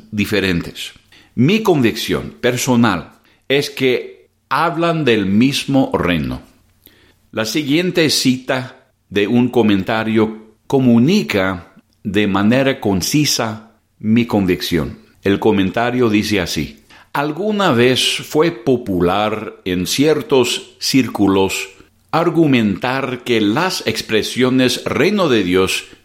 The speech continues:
y reino de los cielos se referían a dos realidades diferentes. Sin embargo, ahora está claro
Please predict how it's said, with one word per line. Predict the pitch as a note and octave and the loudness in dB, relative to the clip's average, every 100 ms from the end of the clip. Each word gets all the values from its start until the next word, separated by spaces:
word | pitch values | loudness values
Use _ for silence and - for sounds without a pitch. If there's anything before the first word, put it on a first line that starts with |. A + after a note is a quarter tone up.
| - | -2
y | G#2+ G2+ F#2+ - - - | 0 2 -2 -8 -12 -4
reino | G2+ F3 G3 E3+ | 0 0 2 2
de | B2 G2+ | 2 2
los | F#2+ - | 0 0
cielos | F#2+ F2 E2 F2 - - - - - - | 0 2 2 0 -4 -12 -20 -20 -20 -8
se | - D#3 E3+ E3 - _ _ _ | 0 2 2 -4 -12 _ _ _
referían | - A#2+ A#2+ A2+ G2+ G2 G3+ E3 F#2 F#2 F#2 F#2 _ - | 0 0 2 2 2 2 2 0 0 0 -4 -8 _ -4
a | F#2 F#2 | -2 0
dos | A2+ D3+ D3+ - | 2 2 0 -6
realidades | G#2 G#2+ F#2+ F#2+ F#2 F2 A2+ A#2+ A#2 - | -2 0 0 0 0 0 -2 -2 -2 -2
diferentes. | G#2 F2 G#2 D#3+ A2 F#2+ - - _ _ _ - | -2 0 0 0 0 -4 -10 -16 _ _ _ -10
Sin | - E2 | -4 0
embargo, | D#2+ F#2+ F#3 A#2+ G#2 A2 - - _ _ | 2 2 0 0 0 -4 -12 -20 _ _
ahora | F#2 G#2 D#3 F3+ F3 | -4 0 2 2 0
está | C#3 A2+ - A2+ | -2 -4 -4 -6
claro | - F2+ E2+ D2+ D#2+ | -6 -4 -4 -6 -14